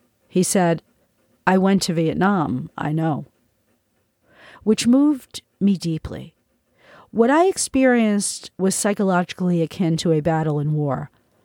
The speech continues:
What hellish recollections returning soldiers from war had to live with. Receiving so little understanding from their friends and family back home must surely harden and weaken many of them.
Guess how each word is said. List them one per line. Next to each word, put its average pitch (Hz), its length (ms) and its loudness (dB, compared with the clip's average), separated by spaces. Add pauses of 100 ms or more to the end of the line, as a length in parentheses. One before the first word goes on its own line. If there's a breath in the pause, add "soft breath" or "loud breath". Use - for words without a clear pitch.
(200)
What 262 220 2
hellish 247 600 -2
recollections 170 840 -2
returning 185 480 0
soldiers 165 640 0
from 165 400 0
war 156 320 2
had 175 320 -2
to 190 100 -4
live 151 280 -4
with. 143 320 -6 (640 loud breath)
Receiving 262 460 4
so 254 300 2
little 285 400 2
understanding 208 640 2
from 180 280 0
their 185 120 2
friends 196 360 -2
and 160 120 -6
family 180 320 0
back 165 220 -2
home 165 400 0 (440 loud breath)
must 214 180 2
surely 269 500 2
harden 196 640 0 (180)
and 294 280 2
weaken 226 380 2
many 240 280 2
of 151 140 -2
them. 135 260 -6